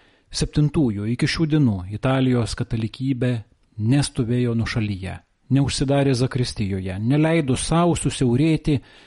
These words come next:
iki individualistinio intimumo ar asmeninės gerovės kulto, bet išgyveno socialinės problemas kaip savas, leidosi būti jų sužeista ir siekė tokios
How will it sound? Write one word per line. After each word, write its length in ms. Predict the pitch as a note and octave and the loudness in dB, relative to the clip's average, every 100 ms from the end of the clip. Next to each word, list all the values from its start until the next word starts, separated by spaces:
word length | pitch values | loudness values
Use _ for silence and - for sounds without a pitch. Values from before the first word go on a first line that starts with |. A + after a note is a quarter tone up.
| _ _ - | _ _ -2
iki 340 | D#3+ - D#3 B2+ - _ _ - | -2 0 0 0 -6 _ _ 0
individualistinio 1200 | D#3 C3 C3+ B2 A#2+ A#2+ B2+ C#3+ - C3+ B2+ A#2+ G#2+ - _ | 2 4 2 2 2 2 2 0 0 2 2 0 -4 -12 _
intimumo 720 | D#3 C3 - G#2 B2 C3+ A2 - _ _ _ | 2 2 0 -2 0 2 0 -4 _ _ _
ar 360 | B2+ A#2+ G2+ - _ _ _ - | 0 0 -2 -8 _ _ _ -2
asmeninės 720 | B2 B2+ A#2 A#2+ A2+ G2+ - | 0 2 4 4 2 -2 -8
gerovės 560 | C3+ A#2+ B2+ D3 C3 - | -4 0 2 2 0 0
kulto, 440 | C#3+ C3 C3 B2 - _ _ _ _ _ | 2 2 0 -2 -4 _ _ _ _ _
bet 440 | A2+ A2 F3 - - | -8 -2 -2 -2 -6
išgyveno 640 | C#3+ B2+ C3 C3+ C#3+ C#3+ C3 | -2 0 0 0 2 2 0
socialinės 720 | C3+ - C3+ C3+ B2+ B2 - | -2 0 2 2 2 2 0
problemas 560 | A#2 G#2+ A2 A#2 D3 - | -4 -2 0 0 -2 -4
kaip 240 | C#3 - | -8 -4
savas, 720 | C#3 B2+ B2 C3+ G#2 - - - _ _ _ _ | 0 0 2 0 0 -4 -10 -14 _ _ _ _
leidosi 680 | A#2+ D#3 E3+ G#2+ G2 - A2 | -2 2 2 0 -6 -8 -8
būti 360 | G#2+ F3 - D3+ | -2 -2 0 -2
jų 160 | D#3 D3+ | -2 -4
sužeista 680 | - C#3+ D3 - - A2 - _ _ _ _ C3+ | -4 -2 -2 -4 -6 -8 -8 _ _ _ _ 0
ir 180 | D3 | 0
siekė 440 | B2 - C#3 - B2 | 0 0 0 0 -4
tokios 540 | A2 - D#3 D#3 - | -6 -2 0 0 -2